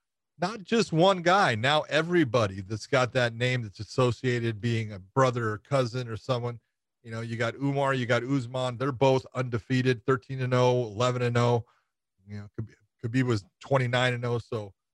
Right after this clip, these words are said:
not an easy, it's kinda like, I, it's almost become the, the new Gracie as far as with M M A.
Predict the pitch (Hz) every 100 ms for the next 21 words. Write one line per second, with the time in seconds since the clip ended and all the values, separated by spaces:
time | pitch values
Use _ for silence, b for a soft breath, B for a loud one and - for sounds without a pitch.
0 | _ _ _ 160 202 214 170 139 151 180
1 | 147 135 139 - 180 175 165 139 131 -
2 | 127 165 175 165 139 - 156 139 123 123
3 | 110 123 143 123 117 139 151 - 98 -
4 | _ _ _ _ 110 104 - 127 120 113
5 | 104 98 95 - - _ _ 120 117 -
6 | 131 127 123 131 143